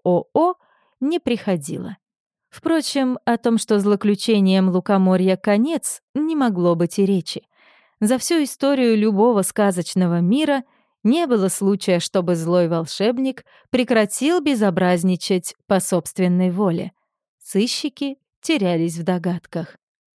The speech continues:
"Узнал о расследовании и пережидает? Хочет усыпить нашу бдительность?" "Закончилось что-то, входящее в рецепт снадобья?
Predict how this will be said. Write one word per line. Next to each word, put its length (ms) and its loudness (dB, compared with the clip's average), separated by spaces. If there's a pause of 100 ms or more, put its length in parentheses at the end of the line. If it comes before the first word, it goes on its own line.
"Узнал 500 2
о 80 4
расследовании 1080 2 (200)
и 120 2
пережидает? 1000 2 (320)
Хочет 420 0
усыпить 460 0
нашу 320 2
бдительность?" 880 0 (920)
"Закончилось 840 0
что-то, 340 -2
входящее 640 0
в 60 0
рецепт 400 -2
снадобья? 800 2